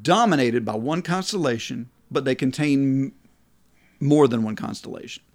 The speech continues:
And so this works like chapters and books.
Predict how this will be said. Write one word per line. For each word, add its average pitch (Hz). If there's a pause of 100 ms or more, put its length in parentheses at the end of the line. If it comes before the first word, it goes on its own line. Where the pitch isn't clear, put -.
(500)
And 135
so 135 (500)
this 135
works 147
like 113 (1300)
chapters 151 (360)
and 120
books. -